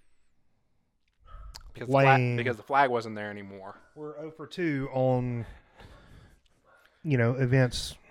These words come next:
Speaker 1: Luck-, luckily, that was the last big one that I saw. Uh,
Speaker 2: One of the vi-, cool, visually appealing things that I saw from that event is seeing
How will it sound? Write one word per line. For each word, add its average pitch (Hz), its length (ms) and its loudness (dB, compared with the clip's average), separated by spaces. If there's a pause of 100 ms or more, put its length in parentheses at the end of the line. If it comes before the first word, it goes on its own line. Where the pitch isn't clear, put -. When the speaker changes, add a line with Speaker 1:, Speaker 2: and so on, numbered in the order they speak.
(400)
Speaker 1:
Luck-, 170 380 4 (140)
luckily, 151 540 2
that 131 160 4
was 120 120 0
the 120 80 -12
last 113 340 -2
big 101 120 -10
one 98 200 -14
that - 120 -18
I 113 80 -12
saw. - 380 -12 (920)
Uh, 117 500 4 (880)
Speaker 2:
One 143 220 0
of 160 80 2
the 135 80 2
vi-, 123 300 2
cool, 135 400 6
visually 123 400 6
appealing 123 480 6
things 117 340 2
that 117 160 4
I 113 200 0 (100)
saw 117 280 2
from 117 200 -2
that 113 160 2
event 110 440 0
is 117 200 0
seeing 123 640 2